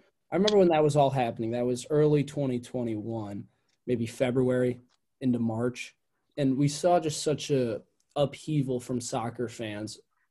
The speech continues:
across Europe, and even, like, in, domestically in the States too. Like you said, you wrote about it. I was vocal on Twitter, uh,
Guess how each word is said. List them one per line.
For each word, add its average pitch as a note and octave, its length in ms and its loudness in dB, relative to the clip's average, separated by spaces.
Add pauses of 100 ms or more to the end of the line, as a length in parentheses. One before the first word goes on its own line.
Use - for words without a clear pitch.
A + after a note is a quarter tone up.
across C#3 560 0
Europe, G#2 380 -4 (380)
and G#3+ 100 2
even, F#3+ 220 2
like, B2 180 0
in, B2 280 0
domestically C#3+ 540 0
in A#2 60 -2
the G#2+ 80 -6
States - 500 -6
too. A#2+ 180 -4
Like G2+ 280 -10 (460)
you D3+ 100 -2
said, C#3 200 2
you C#3 120 4
wrote C3 200 4
about A#2+ 280 0
it. A#2 180 -2
I C3 80 -2
was A#2+ 200 0
vocal B2 460 -2
on A#2 320 -4 (420)
Twitter, C#3+ 760 2 (120)
uh, A2+ 200 -6